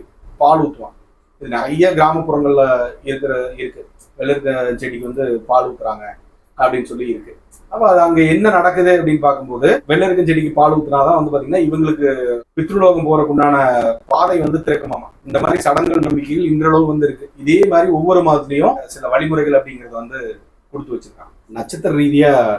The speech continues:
இதை ஆய்வு பண்ணும்போது திருவோண நட்சத்திரம் அப்படிங்கிறது வந்து எருக்கலம் செடி வந்து குறிக்கும். எருக்கலம் செடியை குறிக்கக்கூடிய நட்சத்திரம்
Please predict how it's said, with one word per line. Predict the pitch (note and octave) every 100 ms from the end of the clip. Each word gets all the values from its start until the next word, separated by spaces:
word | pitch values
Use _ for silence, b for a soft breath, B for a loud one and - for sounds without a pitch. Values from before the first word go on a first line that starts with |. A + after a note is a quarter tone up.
| - _
இதை | A#2+
ஆய்வு | A#2 B2 A#2+
பண்ணும்போது | A2+ A2 A2 C#3+ C#3 C3+ - _
திருவோண | - F#3 G#3 F3
நட்சத்திரம் | C#3+ C#3+ C3+ C3+
அப்படிங்கிறது | G#2+ A2+ G#2+ G2
வந்து | G2+ G2+ B2 G2+ F#2 - _ _ -
எருக்கலம் | B2+ C#3 A2+
செடி | G#2 F#2+
வந்து | F#2 F#2+ F#2 _
குறிக்கும். | _ _ _ _ _ - _ _ _
எருக்கலம் | A2 C#3 C#3+
செடியை | B2 A#2
குறிக்கக்கூடிய | A2+ A#2 A#2 A2+ G#2+
நட்சத்திரம் | G#2+ - D3